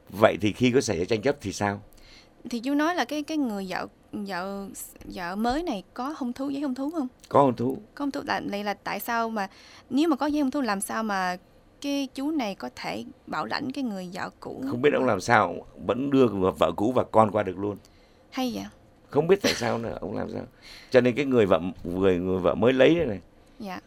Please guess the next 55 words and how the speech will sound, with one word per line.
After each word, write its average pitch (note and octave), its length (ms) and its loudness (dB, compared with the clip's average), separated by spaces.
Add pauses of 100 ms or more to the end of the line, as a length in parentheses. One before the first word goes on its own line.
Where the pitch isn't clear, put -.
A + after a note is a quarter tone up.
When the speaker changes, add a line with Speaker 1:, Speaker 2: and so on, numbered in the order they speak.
(140)
Speaker 1:
họ F2 140 -2
muốn A#2 180 0
cho C3 80 0
nó A2+ 80 0
yên A2 200 0
bình, G2 180 0
họ F2 100 -4
không, A2 280 -4
không A#2 180 -4
quan A2+ 180 2
tâm F#2+ 240 -2
nữa, D2+ 100 -2 (260)
họ - 160 -6 (300)
sẵn F#2 160 -4
sàng F#2+ 280 -4 (400)
cho A2 120 4
vợ F#2 140 2
cũ D2+ 280 -8
cái B2 100 -2
nhà A2+ 120 0
ở B1+ 160 -2
riêng, G2 220 -2
chứ F#2+ 60 0
ở D#2 80 0
chung G2 200 -4
mà F2+ 100 -4
chứ - 120 -12
khó - 160 -4
chịu A2+ 220 -2
lắm. - 100 -6 (180)
Speaker 2:
Dạ. F#3+ 280 -12 (800)
Speaker 1:
Nhưng A2 120 0
mà G2 80 0
khi B2 180 2
mà G2+ 100 0
xảy E2+ 180 -2
ra F#2 120 4
chuyện C#2+ 240 0
thì G2 100 0
ông G#2+ 280 0 (100)
chồng F2+ 260 4 (680)
có A#2 100 2
thể G2 360 -2 (1080)
báo A2 220 4
là A2+ 140 -2 (100)
tôi G#2 160 0
còn G2+ 180 -2
có G2 120 -2
bà G2 120 0
vợ F2 180 0
cũ F#2 260 -6
nữa, - 120 -10 (280)
được - 100 -2
không? G3+ 100 -6
Speaker 2:
Dạ. F#3+ 140 -12